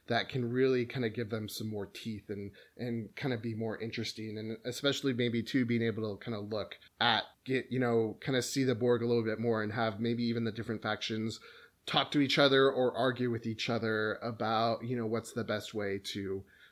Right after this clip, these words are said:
to get this thing done. And then, you know, maybe the Queen is the one who,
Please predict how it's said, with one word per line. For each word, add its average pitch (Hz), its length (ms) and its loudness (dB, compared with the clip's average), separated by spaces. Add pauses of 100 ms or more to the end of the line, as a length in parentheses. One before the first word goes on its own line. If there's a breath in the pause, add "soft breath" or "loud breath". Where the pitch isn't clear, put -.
to 123 160 -2
get 110 260 -4
this 101 200 -6
thing 104 240 -6
done. 98 360 -6
And 98 160 -8
then, 98 300 -8
you 123 120 -4
know, 117 100 0
maybe 113 260 -2
the 104 120 -6
Queen 101 300 -8
is 92 120 -10
the 95 100 -10
one 95 160 -8
who, 95 220 -8